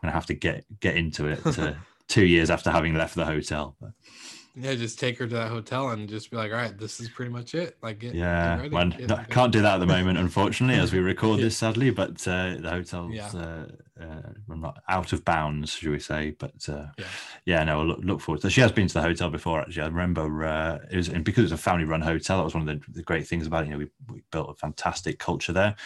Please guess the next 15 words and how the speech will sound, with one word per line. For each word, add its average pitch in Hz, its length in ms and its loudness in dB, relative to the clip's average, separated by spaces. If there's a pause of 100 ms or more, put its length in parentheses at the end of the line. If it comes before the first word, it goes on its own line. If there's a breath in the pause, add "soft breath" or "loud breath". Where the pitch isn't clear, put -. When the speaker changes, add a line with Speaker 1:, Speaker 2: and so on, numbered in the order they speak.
(400 loud breath)
Speaker 1:
Um, 76 300 -2
and 80 100 -4
there 80 60 -2
was 80 100 -4
one, 82 680 -2
one 82 280 -2
day 78 240 0
when 76 240 -4
I 73 40 -10
think, - 260 -6 (160)
uh, 76 180 -4
my 76 120 -4
wife 80 220 -2
had - 140 -14
to - 100 -14